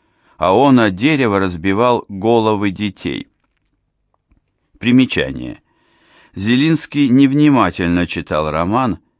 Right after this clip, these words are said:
и поэтому неточно передаёт, вероятно, историю партизана Памфила Полых. Зелинский, который получил на время рукопись от Пастернака, не возвращал её целый год.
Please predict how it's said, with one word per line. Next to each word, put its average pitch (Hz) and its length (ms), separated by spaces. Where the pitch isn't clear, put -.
и - 80
поэтому 147 540
неточно 113 840
передаёт, 90 520
вероятно, 90 560
историю 98 460
партизана 90 680
Памфила 98 640
Полых. 101 720
Зелинский, 104 640
который 90 400
получил 92 500
на 92 200
время 87 360
рукопись 87 540
от 71 160
Пастернака, 80 880
не 104 160
возвращал 104 720
её 104 320
целый 110 440
год. 60 360